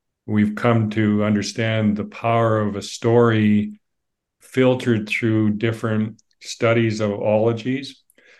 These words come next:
that enable the ability to create space between the stimulus and the response, to create a pause, to objectively look at the beliefs that you hold,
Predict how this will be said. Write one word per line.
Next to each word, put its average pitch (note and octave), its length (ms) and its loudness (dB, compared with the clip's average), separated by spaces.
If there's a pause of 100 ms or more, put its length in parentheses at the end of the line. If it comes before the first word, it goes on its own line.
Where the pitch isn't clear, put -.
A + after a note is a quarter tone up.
(200)
that A#2 140 4
enable A#2 500 4
the G#2+ 160 4
ability G#2+ 800 2
to G#2+ 440 -2 (800)
create A2+ 440 0
space A#2+ 480 0
between A2 460 -2
the G#2 60 0
stimulus A2 480 -4
and A2 100 -2
the G#2 40 2
response, G#2+ 680 -2
to - 120 -10
create A2 380 -4
a G#2 60 0
pause, A2 560 2
to A2 160 -4
objectively G#2+ 720 -2
look G#2 260 -2
at G#2+ 240 -4
the G#2 80 -12
beliefs G#2 460 0
that G2+ 180 -6
you G2 100 -4
hold, G#2+ 520 2